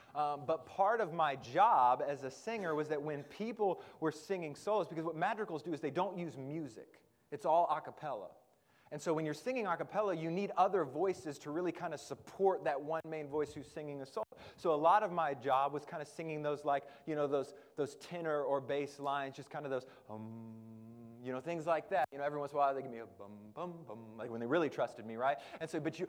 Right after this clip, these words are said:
what you're doing is you're playing the background, right? And the goal of that is for people not to be focusing on you. I want to make this singer look as good and sound as good as they possibly can. And so I was content to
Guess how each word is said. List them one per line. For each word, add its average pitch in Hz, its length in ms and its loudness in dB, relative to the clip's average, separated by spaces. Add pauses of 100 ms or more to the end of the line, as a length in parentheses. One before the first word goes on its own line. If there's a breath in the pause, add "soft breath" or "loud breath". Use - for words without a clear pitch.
(120)
what - 240 4
you're 190 100 4
doing 202 400 0
is 165 80 -2
you're 175 80 2
playing 226 340 2
the 160 80 2
background, 156 640 4
right? 139 180 6
And 165 140 0
the 151 60 2
goal 196 500 6
of 151 140 4
that 165 260 4 (140)
is 180 120 0
for 160 140 0
people 208 380 0
not 185 260 4
to 170 80 -10
be 170 100 -4
focusing 175 540 -2
on 135 180 -2
you. 135 240 -6 (160 loud breath)
I 196 220 6
want 233 300 4 (160)
to 190 100 0
make 170 300 0
this 151 200 -2
singer 185 540 2
look 165 220 4
as 127 180 0 (120)
good 240 360 8
and 165 220 0
sound 214 400 0
as 170 80 -4
good 180 240 2
as 160 160 0
they 170 180 2 (240 loud breath)
possibly 170 380 4
can. 202 200 0
And 156 80 -2
so 170 160 4
I 226 200 10
was 226 180 6
content 170 720 -6 (200 loud breath)
to - 140 4